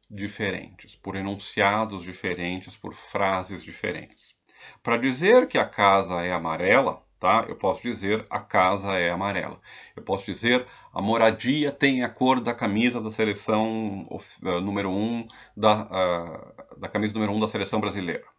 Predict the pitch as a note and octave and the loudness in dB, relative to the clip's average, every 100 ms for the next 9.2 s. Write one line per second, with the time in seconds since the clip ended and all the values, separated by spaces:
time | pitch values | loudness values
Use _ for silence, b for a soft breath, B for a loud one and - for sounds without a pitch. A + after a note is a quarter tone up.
0 | _ _ F2+ G#2+ A2 B B B B B | _ _ 2 2 0 B B B B B
1 | _ - G2+ G2+ G2+ - B2 - F3+ E3+ | _ -4 0 4 2 2 0 4 4 4
2 | A#2+ G2 A2+ D#3 C3 - _ _ - G2+ | -2 0 2 2 0 -8 _ _ -10 4
3 | A2+ C3 B2+ - A2+ A#2+ A#2 - G2+ A2 | 8 8 4 -6 -4 -2 -4 -6 2 2
4 | F#2 - - b b b G2+ G#2 F#2 B2 | 2 -4 -14 b b b -2 -2 2 2
5 | B2 - A2+ A2 A2 - - - A#2+ G#2 | 0 -2 0 0 -2 -12 -16 0 2 2
6 | - - B B _ E2+ - F2+ F2+ D#2+ | -2 -16 B B _ -8 -6 -4 -4 -4
7 | C#2+ - B B - - A2+ A#2+ A2 A2 | -6 -12 B B -8 2 6 8 6 0
8 | B2 A#2 F#2+ D2+ D2 _ - F2+ - A2+ | 6 8 8 2 -8 _ -6 -6 -4 -4
9 | A2 | -4